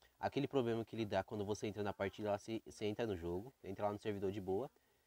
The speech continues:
aí você entra daqui a uns, um minuto e pouco e desliga o celular.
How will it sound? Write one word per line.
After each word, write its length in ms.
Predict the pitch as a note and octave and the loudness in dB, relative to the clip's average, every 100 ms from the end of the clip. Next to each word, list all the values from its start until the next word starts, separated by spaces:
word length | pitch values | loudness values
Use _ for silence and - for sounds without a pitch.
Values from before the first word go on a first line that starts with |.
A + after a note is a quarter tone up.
| _ | _
aí 260 | - F2+ G#2+ | 6 6 8
você 280 | A#2+ B2+ B2 | 2 2 2
entra 200 | B2 B2+ | 2 2
daqui 240 | B2+ - | 0 2
a 80 | C3 | 2
uns, 260 | B2+ A#2+ A2+ | 4 2 0
um 100 | B2+ | 0
minuto 320 | D#3+ C#3+ C3+ | 2 2 0
e 60 | C#3 | -2
pouco 320 | - C#3+ - | -2 -2 -2
e 20 | |
desliga 260 | B2 B2+ B2+ | -4 0 0
o 60 | |
celular. 500 | C3 C#3 C#3 B2+ F2 | 2 4 6 6 4